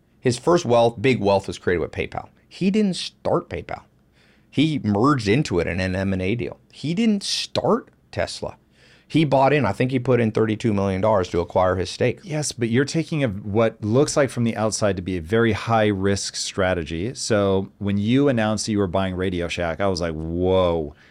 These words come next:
Speaker 2: 'Cause that, from a brand perspective,
Speaker 1: Well, not everybody
Speaker 2: felt like
Speaker 1: should
Speaker 2: a
Speaker 1: do that kind of,
Speaker 2: dinosaur.
Speaker 1: not, look, risk taking, again, know thyself. If you're a low risk taker, a simple thing to do is buy cash flowing businesses.
Speaker 2: Mm.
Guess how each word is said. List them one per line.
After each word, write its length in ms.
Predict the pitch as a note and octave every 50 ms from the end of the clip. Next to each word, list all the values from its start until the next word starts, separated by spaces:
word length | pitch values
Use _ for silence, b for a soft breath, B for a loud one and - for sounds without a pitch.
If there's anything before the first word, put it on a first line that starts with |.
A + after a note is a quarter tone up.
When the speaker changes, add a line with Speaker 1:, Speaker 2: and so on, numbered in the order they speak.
| b b b b b -
Speaker 2:
'Cause 220 | - A2+ G2 F2
that, 360 | A#2 A#2 A#2+ B2+ C3+ C3+ - - _ _ _ _
from 300 | - - B2+ A#2 A2 G#2
a 60 | F#2+
brand 440 | D#2+ E2 G#2 A#2 B2 C3 C3+ C3+ B2
perspective, 880 | - - G2+ - - - - F2+ F2 E2+ - F#2 F2 E2+ E2+ E2+ - - -
Speaker 1:
Well, 100 | C3 C3+
not 260 | A#2 A#2 B2 D3 D#3
everybody 420 | D#3 D3 C#3 B2+ A2 B2 A2+ A2
Speaker 2:
felt 20 | G#2
like 60 | G2
Speaker 1:
should 60 | A2 G2+ G2+ A2+
Speaker 2:
a 20 |
Speaker 1:
do 0 |
that 320 | G#2 G2 G2+ G2 F2 D#2+
kind 200 | - G#2+ F#2 D#2+
of, 40 | E2+
Speaker 2:
dinosaur. 340 | F2 - - _ _ - B2+
Speaker 1:
not, 220 | C#3 D#3+ D3 -
look, 300 | A#2+ B2 G#2+ D#2 C2+ - - _ _ _ _ _ _ _ _ _ _ _ _ -
risk 480 | G#2 G2+ A2+ C#3 F3 F#3+ - - -
taking, 540 | - E3+ C3+ C3 B2 B2 - G2 G2 - - _ -
again, 480 | G#2 F#2+ F2+ F#2 E2+ D2+ D2 F#2 F#2 F#2
know 240 | F#2 G2 A#2+ C#3+
thyself. 720 | C#3+ C#3+ B2 B2 A#2+ B2 - - - D2 C#2 - - - _ _ _ _ _ _ _ _ _ _ _ _ _ _ _ _ -
If 220 | A2+ A2+ - B2+
you're 180 | B2 A2+ G#2+ -
a 120 | - G#2 F#2+
low 380 | F2 E2 F2 F#2 G2 A2+ B2+
risk 360 | A#2+ G#2 F#2 F2 D#2+ - - -
taker, 360 | - C#2+ - - - - - _ _
a 100 | - G2
simple 380 | - - - A#2 G#2+ - G2 F2+
thing 240 | - F#2 F2+ F2
to 80 | F2 F2
do 320 | E2+ F2+ F2 E2 E2 - -
is 140 | - F2+ E2+
buy 280 | - F#2 E2 D2+ D2+
cash 520 | - - - - - - F2 F2 F2+ - -
flowing 440 | - - D#2+ - - A1+ A#1 -
businesses. 600 | - - - - - - - - - - F2+ E2+
Speaker 2:
Mm. 200 | D#2+ D2+ C#2+ C#2+